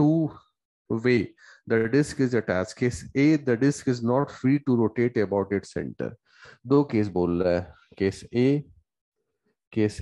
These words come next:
A में mentions है disc is,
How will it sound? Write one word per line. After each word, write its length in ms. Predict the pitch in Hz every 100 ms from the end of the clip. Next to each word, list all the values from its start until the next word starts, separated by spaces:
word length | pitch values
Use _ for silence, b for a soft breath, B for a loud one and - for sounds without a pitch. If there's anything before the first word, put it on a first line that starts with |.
| -
A 160 | 135 131
में 340 | 139 107 113 - -
mentions 680 | 101 104 104 - 135 131 110
है 280 | 95 107 - _ _ -
disc 440 | 101 104 120 - 104
is, 320 | 95 92